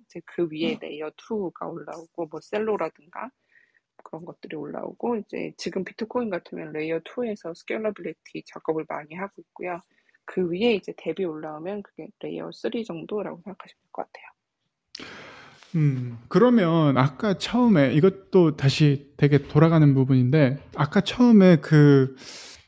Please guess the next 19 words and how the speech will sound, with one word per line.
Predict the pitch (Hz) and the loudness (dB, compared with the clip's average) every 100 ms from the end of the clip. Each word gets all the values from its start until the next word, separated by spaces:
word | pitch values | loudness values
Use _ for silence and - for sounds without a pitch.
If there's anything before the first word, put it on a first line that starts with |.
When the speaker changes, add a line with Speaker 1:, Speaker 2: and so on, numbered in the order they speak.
| _ _ - _ _ _ _ _ - _ - 247 - | _ _ -18 _ _ _ _ _ -20 _ -20 -20 -4
Speaker 2:
김민현 | - 208 220 | 6 6 8
대표님이랑 | 170 175 175 170 160 | 4 4 4 4 4
저랑은 | 139 135 139 143 139 135 | 2 4 4 6 4 2
이런 | 147 151 | 4 6
얘기를 | 143 139 | 6 4
했었어요. | 147 151 143 120 120 | 0 -2 -4 -4 -2
이제 | 127 127 | -2 0
뭐 | 127 127 123 - _ _ _ | 0 0 -2 -6 _ _ _
탈중앙화는, | - 226 190 180 170 170 180 156 | 0 0 4 4 4 4 4 2
백 | 139 | 0
퍼센트 | - 185 196 | 0 2 2
탈중앙화는 | 185 190 185 175 170 165 160 | 2 2 4 6 6 6 6
좀 | 175 185 | 8 10
힘들 | 220 214 | 10 8
것이고, | 127 127 127 196 - - - - | 4 2 0 -2 -2 -18 -10 -4
비트코인이 | 147 185 - 175 170 165 165 151 - | 2 2 4 4 6 8 6 4 0
정말 | 139 139 131 | 0 2 2
화폐가 | 196 - 190 160 | 0 0 2 2
돼서 | 131 113 175 | 2 2 0